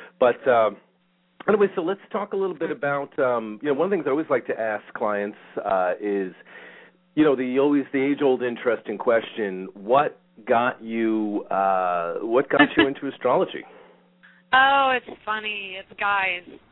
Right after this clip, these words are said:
Speaker 2: Guys got me into <laughs> astrology. Um, I was about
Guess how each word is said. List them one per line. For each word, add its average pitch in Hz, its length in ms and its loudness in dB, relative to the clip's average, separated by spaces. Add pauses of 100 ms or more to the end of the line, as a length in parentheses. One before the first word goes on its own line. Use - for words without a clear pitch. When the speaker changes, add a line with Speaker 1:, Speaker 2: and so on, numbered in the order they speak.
(100)
Speaker 2:
Guys 214 260 -2 (100)
got 196 160 -4
me 214 120 -8
into 214 140 -8
<laughs> 247 160 -4
astrology. 233 840 -4 (420)
Um, 214 560 4
I 233 140 4
was 226 160 0
about 226 180 2